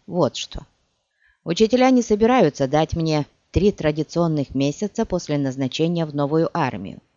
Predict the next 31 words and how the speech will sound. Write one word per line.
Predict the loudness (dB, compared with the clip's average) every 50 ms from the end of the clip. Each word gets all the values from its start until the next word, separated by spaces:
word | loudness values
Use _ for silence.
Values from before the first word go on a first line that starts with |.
| _ _ _ _ _ _ _ _ _ _
То | 0 0 0
же | 0 -2 -4
самое | -2 0 2 2 2 2 0 -2 -2 -4 -6 _ _ _ _ _ _ -2
будет | -2 0 0 0 0 0
и | 0
с | 0
другими | 0 0 0 2 4 2 2 2
командующими, | 0 -2 -2 -2 -2 -2 -2 -2 -2 -2 -2 -2 -2 -2 -2 -2
которые | -2 -2 -2 -2 -2 -2 -4 -2
только | -2 -2 -2 0 -2 -4
что | -4 -4 -6 -8
вступили | -6 -6 -6 -4 -2 -2 0 0
в | 0
должность. | 2 2 2 2 0 -4 -10 -14 -14 -14 -18 -20 -20 _ _ _ _ _ _ _ _ _ _ _ -6
Учителя | -4 -2 0 0 2 2 4 4 6 6 6
дали | 6 4 6 6 6 4 4
Эндеру | 2 2 2 2 2 2 2 2 0
Вегину | 0 -2 -4 -4 -2 -2 -2 -2 -2 -4
всего | -4 -4 -2 0 2
несколько | 2 2 0 0 -2 -2 -2 0 0 2
недель | 2 2 2 2 4 4 4 4 2 -2 -10 _ -6
на | -4 -4 -4
тренировку | -2 -2 0 0 2 2 2 2 2 0 -2
драконов, | 0 2 0 0 0 0 0 0 0 -2 -4 -8 -10 -18 -20 _ _ _ _ _ _ _ _ _ _ _ _
а | -6 -4
затем | -2 -2 0 2 2 2 2
сразу | 2 2 2 2 2 0 0
бросили | 0 0 -2 -2 -2 0 0 0
их | 0
в | -2 -2
бой, | 2 2 2 2 2 -2